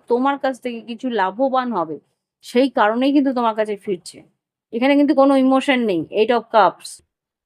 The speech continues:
কোনো ইমোশন নেই তোমার সঙ্গে, কোনো ম-, মতে স্বার্থর স-, জন্যে আসছে এই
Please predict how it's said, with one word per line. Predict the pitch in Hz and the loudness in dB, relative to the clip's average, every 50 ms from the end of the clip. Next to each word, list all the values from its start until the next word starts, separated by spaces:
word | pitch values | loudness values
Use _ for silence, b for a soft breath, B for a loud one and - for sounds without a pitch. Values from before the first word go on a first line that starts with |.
| _ - | _ 0
কোনো | 247 262 277 277 | 2 2 4 4
ইমোশন | 277 277 277 277 262 - 277 277 277 269 | 4 2 2 0 0 0 -2 0 0 0
নেই | 269 277 277 285 285 277 - _ _ _ _ | 0 0 0 0 -2 -4 -8 _ _ _ _
তোমার | 226 220 233 240 233 - 254 | -6 -2 -2 -2 -4 -4 -6
সঙ্গে, | 247 247 247 247 240 254 254 247 262 - _ _ _ _ _ _ _ _ _ _ _ _ _ _ _ _ _ _ _ _ _ _ _ - | -6 -4 -4 -4 -2 -2 -2 -2 -4 -8 _ _ _ _ _ _ _ _ _ _ _ _ _ _ _ _ _ _ _ _ _ _ _ -2
কোনো | 240 262 269 277 277 | 0 2 2 2 2
ম-, | 277 277 269 269 - - _ _ _ _ _ _ - | 2 2 2 0 -4 -8 _ _ _ _ _ _ -6
মতে | 247 247 254 254 - 294 285 269 | -2 -2 -2 0 2 2 2 2
স্বার্থর | - - - 233 214 220 226 233 - - - 339 311 | 0 -6 -4 -2 -2 -2 -2 -4 -4 0 2 2 2
স-, | 247 - - - - - - _ _ _ _ _ _ _ _ _ _ _ - | 2 -2 -10 -14 -18 -20 -20 _ _ _ _ _ _ _ _ _ _ _ -14
জন্যে | 202 220 254 262 262 269 262 247 | -4 -2 2 4 4 4 4 4
আসছে | 214 208 202 196 - - - 190 175 156 - _ _ _ _ _ _ _ _ _ _ _ _ _ _ | 2 0 -2 -4 -10 -14 -10 -10 -10 -10 -10 _ _ _ _ _ _ _ _ _ _ _ _ _ _
এই | - 220 233 | -2 -2 0